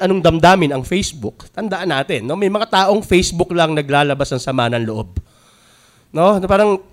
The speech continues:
sa Facebook lang tumatapang. No? Pa-, pa-, pagbigyan natin, no? Ah, ah, minsan masakit sa newsfeed yun, pero nauunawaan ko na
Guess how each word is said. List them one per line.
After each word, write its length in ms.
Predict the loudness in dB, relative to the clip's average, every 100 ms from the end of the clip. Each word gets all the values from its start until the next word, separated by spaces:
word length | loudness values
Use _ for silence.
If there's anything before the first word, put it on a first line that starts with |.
| _ _ _
sa 160 | 0 0
Facebook 560 | 4 4 4 4 4
lang 160 | 6 4
tumatapang. 880 | 4 4 4 2 -4 -2 -4 -4 -10 -20 _ _ _ _ _
No? 320 | -4 0 0 -2 _ _ _ 0
Pa-, 160 | 0 0
pa-, 160 | -4
pagbigyan 400 | 0 2 4 6
natin, 240 | 6 4 2
no? 240 | 0 -4
Ah, 400 | -12 -14 -14 -10
ah, 40 | -8
minsan 400 | -6 -6 0 4
masakit 320 | 4 2 -2
sa 80 | -2
newsfeed 400 | 0 -2 -2 -4
yun, 160 | -2 -2
pero 240 | 0 0
nauunawaan 720 | 2 2 2 4 6 4 2
ko 80 | 2
na 160 | 2